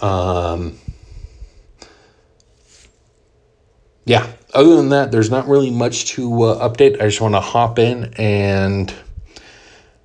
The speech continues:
kinda just talk about the last couple weeks and talk about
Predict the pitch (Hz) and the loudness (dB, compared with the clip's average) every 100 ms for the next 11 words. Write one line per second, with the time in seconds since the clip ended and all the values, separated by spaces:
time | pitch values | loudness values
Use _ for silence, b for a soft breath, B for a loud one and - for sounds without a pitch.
0 | _ - 95 92 95 - - - 107 104 | _ -6 -4 -2 -2 -2 -2 2 2 4
1 | 104 104 - 113 107 110 185 - - b | 4 2 0 2 2 4 0 -2 -14 b
2 | b b b b b - 110 98 98 92 | b b b b b -8 -2 0 0 -2
3 | 90 95 95 98 - 92 92 90 95 101 | -2 -6 -4 -4 -4 -2 0 2 2 0